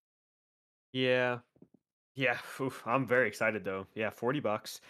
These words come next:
The statue looks really cool. Like, I like that guy, whoever that guy is. I,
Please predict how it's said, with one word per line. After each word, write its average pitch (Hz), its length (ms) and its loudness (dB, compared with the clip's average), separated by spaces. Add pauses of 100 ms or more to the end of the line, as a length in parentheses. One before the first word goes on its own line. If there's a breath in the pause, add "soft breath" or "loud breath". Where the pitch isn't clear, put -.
The 117 60 -2
statue 131 560 2
looks 131 220 0
really 127 180 -2
cool. 135 420 -6
Like, 101 200 -8
I 98 60 -4
like 95 220 -6
that 98 200 -6
guy, 92 340 -6
whoever 98 220 -6
that 95 140 -8
guy 92 220 -8
is. 107 260 -6
I, 98 200 -2